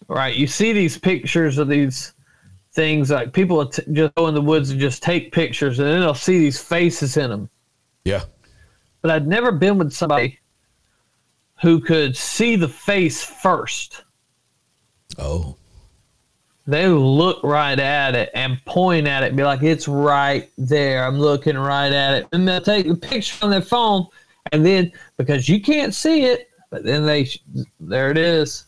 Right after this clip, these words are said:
Speaker 1: you know? So, and they, they, they assimilate that, that they're on a higher frequency than I am.
Speaker 2: Yeah.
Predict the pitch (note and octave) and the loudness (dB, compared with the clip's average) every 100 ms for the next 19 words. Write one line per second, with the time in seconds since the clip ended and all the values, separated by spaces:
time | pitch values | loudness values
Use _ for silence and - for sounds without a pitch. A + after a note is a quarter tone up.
0 | - - _ _ - C#3+ C#3+ D3 B2 - | -20 -20 _ _ -6 -2 0 0 0 -2
1 | E3+ D3+ C3 - _ _ _ _ _ _ | 2 2 0 -4 _ _ _ _ _ _
2 | _ - D#3+ D#3 G3+ E3 - D3+ F3 F#3 | _ -2 2 2 2 0 -2 0 2 4
3 | D3 C3 _ _ _ _ - E3+ F3 - | 2 -2 _ _ _ _ -2 -2 0 2
4 | G#3+ E3 B2+ F3 F#3+ D#3+ E3 D3 D#3 - | 4 2 0 0 0 0 -2 2 2 0
5 | F#2+ C3+ C#3 F3 G3 D#3+ D3 C3 D#3+ D#3 | -4 -2 2 2 4 4 2 0 0 2
6 | C#3 - E3+ D3 D#3+ C3 D#3+ C#3+ B2 B2+ | 0 2 2 2 -2 -2 0 0 0 0
7 | D3+ D3 B2 F#2 D#2 - _ - - | 0 0 -2 -4 -8 -14 _ -10 -8